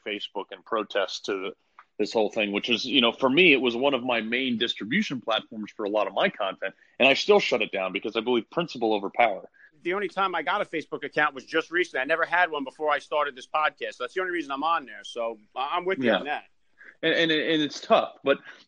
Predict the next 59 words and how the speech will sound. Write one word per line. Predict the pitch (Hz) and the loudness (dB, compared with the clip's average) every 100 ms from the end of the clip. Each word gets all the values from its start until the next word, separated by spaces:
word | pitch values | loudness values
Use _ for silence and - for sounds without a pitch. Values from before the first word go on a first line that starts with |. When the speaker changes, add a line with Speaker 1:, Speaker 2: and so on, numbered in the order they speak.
| - | 2
Speaker 1:
the | 202 | 4
other | 277 214 | 6 4
issue | 156 - 123 | 2 0 0
is, | 120 117 | 0 -2
is, | 117 147 | -4 -2
like, | 123 - _ _ _ - | -2 -4 _ _ _ -4
you | 160 | 0
know, | 139 | 2
my | 160 202 | 2 0
kids | - 170 135 113 | 2 2 2 0
are, | 110 110 | -2 2
are | 135 117 | 2 2
young. | 110 110 82 95 | 2 2 0 -2
I | 160 | 0
don't | 170 139 | 0 -4
think | 147 127 | -8 -2
there's | 123 107 | -2 -2
a | 113 | -6
place | - 135 117 - - | -2 2 2 -2 -8
for | 113 98 95 90 _ _ _ _ - | -4 -2 -2 -4 _ _ _ _ 2
kids | 156 117 113 | 4 4 6
that | 120 110 | 6 6
age | 117 107 - | 4 2 -4
to | |
be | 101 127 117 | 0 2 2
on | 107 | 0
social | - 120 107 - | -6 -6 -6 -6
media | 113 123 120 | -4 -2 -2
because | 123 151 139 | -4 -4 0
you | 196 | 2
don't | 220 233 | 2 2
know | 151 160 151 | 0 2 4
what's | 120 - | 2 4
out | 165 160 | 4 4
there. | 107 98 | 2 0
It's | - | -2
too | - 208 | -2 -2
creepy. | - 208 98 104 | 2 2 2 0
I | |
mean, | 127 - - _ | -2 -6 -16 _
back | 190 220 - | 6 6 4
in | 160 | -2
the | |
day, | 135 165 202 127 | 4 8 8 6
my, | 120 147 | 2 -2
when | 135 120 | -2 -2
my | 120 185 | -2 -4
parents | 185 190 214 208 | -6 -6 -6 -8
were | 202 | -4
growing | 208 208 208 | -4 -4 -4
up, | 220 - _ _ 147 | -6 -8 _ _ -2
there, | 185 | 0
there, | 151 165 143 | 2 0 0
the | 147 139 | 0 -2
rule | 127 220 190 | 0 2 2
was | 151 160 123 | 4 2 0
come | - 202 190 | 0 0 2
home | 170 175 147 | 0 -2 -2
before, | 131 - 147 127 | -4 -2 -2 -2